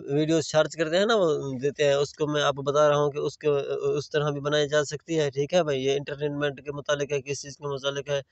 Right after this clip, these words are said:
उसको आप select करेंगे। ठीक है, मैं back जा रहा हूँ और आपको बताता हूँ कि इसके thumbnail कैसे लगाए हैं। इसके thumbnail के लिए मैं आपको एक video description में दे दूँगा, उससे आप, अ, देख सकते हैं। उ-, उम्मीद है आपको मेरी video अच्छी लगी होगी।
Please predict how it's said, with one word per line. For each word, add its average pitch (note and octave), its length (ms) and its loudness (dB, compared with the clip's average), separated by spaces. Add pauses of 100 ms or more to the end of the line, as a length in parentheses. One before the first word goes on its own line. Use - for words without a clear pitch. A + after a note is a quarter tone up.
(260)
उसको D3 280 -4
आप C#3+ 100 4
select D3 400 -2
करेंगे। D#3 440 0 (720)
ठीक C#3+ 160 -4
है, B2+ 240 -4
मैं B2 180 -4
back C#3+ 220 2
जा D3 220 2
रहा D#3 100 0
हूँ C#3 180 -6 (360)
और D3+ 140 2
आपको D#3 280 2
बताता E3+ 400 2
हूँ F3 240 2
कि F#3 100 2
इसके D#3+ 200 -2
thumbnail E3 480 2
कैसे D3+ 240 2
लगाए D#3 380 4
हैं। C#3 180 2 (260)
इसके D#3 220 -2
thumbnail D3+ 540 2 (100)
के D3+ 120 4
लिए D3 140 4
मैं C#3+ 280 4
आपको C#3+ 480 2
एक C#3+ 180 2
video C#3 320 2
description C3 460 -4
में C3+ 160 0
दे D#3 160 4
दूँगा, C#3 340 0 (460)
उससे D3 240 0
आप, C#3 240 4
अ, C3+ 180 4
देख C#3+ 220 2
सकते C#3 280 -2
हैं। C#3 220 0 (500)
उ-, C#3+ 180 0
उम्मीद D3+ 200 4
है D3+ 60 6
आपको D3 300 4
मेरी C#3+ 160 4
video C3+ 180 4
अच्छी D3+ 200 -2
लगी D3 200 0
होगी। C3 320 2